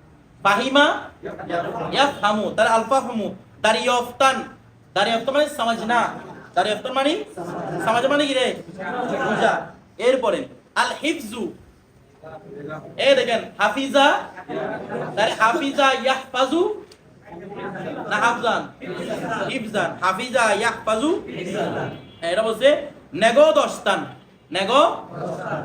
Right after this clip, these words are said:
হেফস রাখনা, দশতান মানে রাখনা না, হেফস রাখনা মানে সংরক্ষণ রাখা। হেফস রাখনা মানে উর্দু বলতে পারেন, নেগা রাখনা বলতে পারবেন, কারণ নেগা শব্দের উর্দু হয়, নেগা হে কারাম বলে না? ওই বলতেছে না, নেগা হে কারাম বলে না, আপনার নেগা হে কারাম, নেগা মানে দেখা এমনি।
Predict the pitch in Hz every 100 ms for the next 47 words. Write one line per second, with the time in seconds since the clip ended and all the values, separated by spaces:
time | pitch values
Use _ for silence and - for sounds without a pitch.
0 | - 254 330 - - 220 208 220 208 196
1 | 254 269 214 240 294 254 - 240 311 -
2 | 208 - 180 170 214 233 247 254 254 220
3 | 196 190 180 131 - _ _ _ _ _
4 | 208 226 233 208 220 247 262 359 - -
5 | - 202 202 - 269 277 269 269 254 233
6 | 233 233 285 262 226 240 233 202 175 165
7 | 196 208 208 240 254 240 196 208 202 165
8 | - - 160 202 226 247 240 233 240 254
9 | 247 269 - - - - - - - 311
10 | 185 175 170 202 180 - - - - -
11 | 170 190 226 247 240 233 233 269 254 208
12 | 214 202 190 214 240 226 180 170 170 202
13 | 247 233 185 208 202 160 143